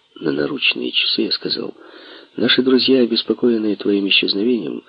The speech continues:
прочёсывают в эту минуту остров Медвежий,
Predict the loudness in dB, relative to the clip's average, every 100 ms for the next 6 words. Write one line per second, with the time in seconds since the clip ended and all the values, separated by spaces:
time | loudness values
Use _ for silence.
0 | -20 -20 -20 -20 _ _ 0 0 4 2
1 | 2 0 -2 -2 -2 -2 -2 -2 0 2
2 | 2 2 0 -2 -4 -10 -2 -2 0 2
3 | 2 0 -2 -6